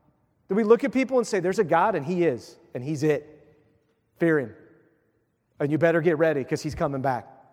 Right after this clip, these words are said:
It, it's like the message has never changed, but we try to debate and wisdom. And, no, it's the same simple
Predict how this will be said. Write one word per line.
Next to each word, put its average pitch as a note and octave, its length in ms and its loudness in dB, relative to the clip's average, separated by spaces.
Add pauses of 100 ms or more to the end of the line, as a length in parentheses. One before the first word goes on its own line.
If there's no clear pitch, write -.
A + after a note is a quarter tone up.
(1700)
It, F#3 100 -8
it's C#4 140 -6
like E4 160 2
the D4+ 80 4
message D#4 320 2
has G#3 140 -4
never B3+ 240 2
changed, C4 420 -2
but G#3 80 2
we A3+ 120 0
try C4 260 4
to A3 80 4
debate A#3 460 2
and E3+ 120 -6
wisdom. A#3+ 300 2
And, A#3 100 -4
no, D4+ 160 6
it's G#3 120 -2
the C4+ 80 -4
same E4+ 300 4
simple C4 600 2